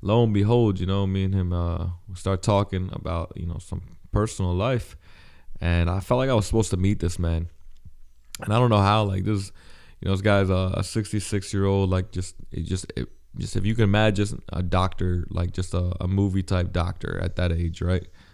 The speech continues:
There's no reason to be talking to anybody with tattoos on their neck or hand or arms or whatever the case is, or anybody looks like me for that, for that matter, you know?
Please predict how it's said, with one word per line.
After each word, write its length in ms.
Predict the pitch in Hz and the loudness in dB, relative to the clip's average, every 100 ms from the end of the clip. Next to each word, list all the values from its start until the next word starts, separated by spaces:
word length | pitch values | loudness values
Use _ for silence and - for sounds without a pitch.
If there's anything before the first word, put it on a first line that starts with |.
| - | -6
There's 140 | 107 110 | -2 2
no 100 | 113 | 6
reason 260 | 110 98 92 | 6 4 2
to 40 | |
be 60 | 95 | 0
talking 320 | 104 92 92 | 0 0 0
to 120 | 98 | 2
anybody 340 | 98 87 87 90 | 2 4 2 2
with 160 | 87 | 0
tattoos 540 | - 95 90 98 95 90 | 0 0 0 0 0 2
on 100 | 90 | 2
their 140 | 87 | 2
neck 340 | 90 90 87 | 2 2 2
or 80 | 82 | -2
hand 380 | 90 87 90 87 | 0 2 2 2
or 120 | 85 | -2
arms 360 | 90 90 87 87 | -2 -2 -2 0
or 40 | |
whatever 300 | 95 113 98 | 2 2 2
the 100 | 87 | 0
case 360 | - 90 92 92 | 0 -2 -2 -2
is, 160 | 90 | -2
or 80 | 92 | 0
anybody 220 | 117 110 | 2 2
looks 200 | 98 98 | 2 0
like 140 | 95 92 | 0 0
me 120 | 95 | 0
for 160 | - 82 | 0 -4
that, 100 | 80 - - | -6 -10 -8
for 120 | 92 | -4
that 100 | 90 | -2
matter, 260 | 85 87 | -2 -2
you 80 | 85 | -2
know? 160 | 95 | -2